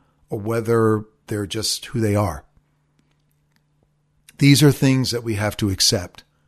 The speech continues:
and they are difficult. My inner torch at gmail dot com. Again, I do appreciate your feedback, your stories, whether you agree or disagree with what you hear.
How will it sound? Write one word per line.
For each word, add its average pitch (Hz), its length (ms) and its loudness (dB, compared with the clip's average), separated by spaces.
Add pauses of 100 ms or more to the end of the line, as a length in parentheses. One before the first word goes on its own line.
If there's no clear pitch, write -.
(580)
and 110 120 -2
they 107 100 -2
are 101 160 -6
difficult. - 600 -12 (1200)
My 143 240 8
inner 147 160 4
torch 131 320 -2
at 110 80 -6
gmail 120 380 4
dot 107 180 2
com. 113 380 -4
Again, 110 460 -2
I 101 100 -2
do 113 160 4
appreciate 107 580 -4 (640)
your 107 280 -4
feedback, 107 600 -2 (280)
your 117 260 -2
stories, 104 640 0 (800)
whether 165 180 2
you 170 140 8
agree 139 320 4
or 180 120 0
disagree 113 500 -2
with 104 160 0
what 127 160 4
you 139 100 0
hear. 101 400 -8